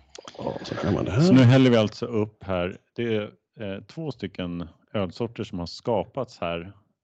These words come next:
Speaker 2: eh, under, eh, att vi började skriva artikeln här, eh, för två månader sedan.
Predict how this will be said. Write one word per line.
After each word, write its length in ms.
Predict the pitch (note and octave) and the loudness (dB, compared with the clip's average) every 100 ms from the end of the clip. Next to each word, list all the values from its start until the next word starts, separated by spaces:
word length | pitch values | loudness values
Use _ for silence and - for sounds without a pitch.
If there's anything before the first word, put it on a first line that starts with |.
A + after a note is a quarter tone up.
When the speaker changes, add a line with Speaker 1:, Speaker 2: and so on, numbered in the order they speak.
| - | -16
Speaker 2:
eh, 840 | G2 F2+ F2 E2+ F2 - - - - - _ | -12 -12 -12 -12 -12 -14 -14 -16 -18 -20 _
under, 680 | A2+ G2 F2+ F2 E2 E2+ E2 | -8 -6 -2 -4 -4 -4 -4
eh, 80 | D#2+ F2 _ _ | -6 -12 _ _
att 200 | A2 - | -14 -10
vi 60 | F#2+ | -6
började 580 | F#2 F2+ E2+ F2 E2+ D#2 - | -2 -2 -2 -2 -4 -6 -14
skriva 360 | - - G2+ F2+ | -18 -10 -6 -4
artikeln 460 | - A2+ - A2 E2+ | -4 -8 -6 -6 -4
här, 280 | F#2 G2 _ _ _ - | -8 -12 _ _ _ -18
eh, 120 | G#2+ | -16
för 160 | F#2 G2 | -14 -14
två 180 | - G2 | -12 -10
månader 340 | F#2 F#2 G2 | -8 -6 -6
sedan. 280 | F#2+ - | -8 -10